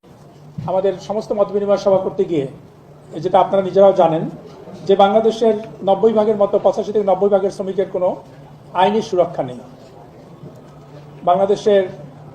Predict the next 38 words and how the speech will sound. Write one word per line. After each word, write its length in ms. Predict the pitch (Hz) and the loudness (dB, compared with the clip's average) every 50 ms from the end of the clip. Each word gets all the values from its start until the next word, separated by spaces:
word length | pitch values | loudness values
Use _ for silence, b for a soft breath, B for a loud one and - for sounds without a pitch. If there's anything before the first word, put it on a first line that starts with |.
| - - - - - - - - - - - - - - - - - - - - - - - - | -20 -20 -20 -20 -20 -20 -20 -20 -20 -20 -20 -20 -20 -20 -20 -20 -20 -20 -20 -20 -20 -18 -6 2
প্রায় 160 | 196 196 196 214 | 2 2 4 4
পঁচানব্বই 420 | 202 - 254 247 262 247 277 269 | 0 2 2 0 2 4 4 4
ভাগ 120 | 269 254 - | 4 2 0
শ্রমিকের 340 | - 247 226 233 226 233 226 | -2 -4 -6 -2 -2 -2 -2
কোনো 140 | 226 226 214 | -2 -4 -4
সামাজিক 340 | - 214 208 220 214 220 - 233 | -2 2 2 2 2 2 -4 -2
নিরাপত্তা 320 | 214 214 220 214 - - | -2 0 0 0 -4 0
কর্মসূচি 420 | - 202 185 185 - - - - | 0 0 0 0 -4 -10 -12 -10
নেই, 100 | 147 143 | -10 -8
কোনো 160 | 135 196 190 202 185 | -6 -6 -4 -4 -6
স্কিমে 260 | - - 214 196 196 - | -6 -6 -8 -6 -2 0
তারা 120 | 170 165 | 0 0
যেতে 180 | 143 143 - 139 | 0 -4 -8 -4
পারে 140 | 139 135 135 | -4 -4 -4
না, 60 | 135 127 | -4 -8
কোনো 140 | 160 156 156 | -8 -8 -8
অ্যাক্সিডেন্ট 300 | 151 - 202 196 202 196 | -8 -8 -8 -8 -4 -2
হলেও 160 | 220 220 220 226 | -2 -2 -2 -4
যেতে 120 | 220 247 226 | -4 -4 -4
পারে 160 | 247 247 254 | -2 -2 -2
না, 120 | 233 180 147 - - - - - - - - 147 | -4 -4 -6 -8 -14 -20 -20 -20 -20 -12 0 4
বয়স 200 | 175 190 185 190 196 | 4 4 4 4 0
হলেও 140 | 185 185 | 0 0
যে, 100 | 160 151 | -2 -4
সত্তর 260 | - - - - 202 185 | -8 -10 -4 -4 0 0
বছরের 300 | 196 185 - 214 196 185 180 - - - - - 135 | 0 -2 0 -2 -2 -2 -4 -10 -18 -20 -18 -8 -4
বৃদ্ধ 180 | 175 202 160 185 | -4 -4 -2 -2
রিক্সা 300 | 180 170 170 175 - 190 | -6 -6 -6 -2 -4 -2
চালায় 240 | - 190 165 160 147 | 0 2 2 2 2
আমাদের 200 | 147 147 151 - - - | 0 -2 -4 -6 -6 -8
সামনে। 240 | 131 120 110 113 113 - - - - - - - - - - - - - - - - - - - - - - - - - - - - - - - - - - - - - | -12 -12 -12 -16 -18 -20 -20 -16 -16 -16 -16 -16 -20 -20 -20 -20 -20 -20 -20 -20 -20 -20 -20 -20 -20 -20 -20 -20 -20 -20 -20 -20 -20 -20 -20 -20 -20 -20 -20 -16 -6 -6
তো 40 | 190 - - 240 | -4 6 6 6
এই 60 | 277 254 269 - - - | 6 6 0 -8 -2 -2
প্রথমেই 320 | 226 233 269 294 285 277 | 0 0 2 4 4 4
আমরা 160 | 262 262 262 247 | 6 6 6 6
এই 100 | 254 254 240 | 6 4 2
বিষয়গুলো 340 | 220 277 262 262 254 247 262 | 2 2 2 2 4 6 6
একটু 280 | 240 247 - - - | 6 6 2 -4 0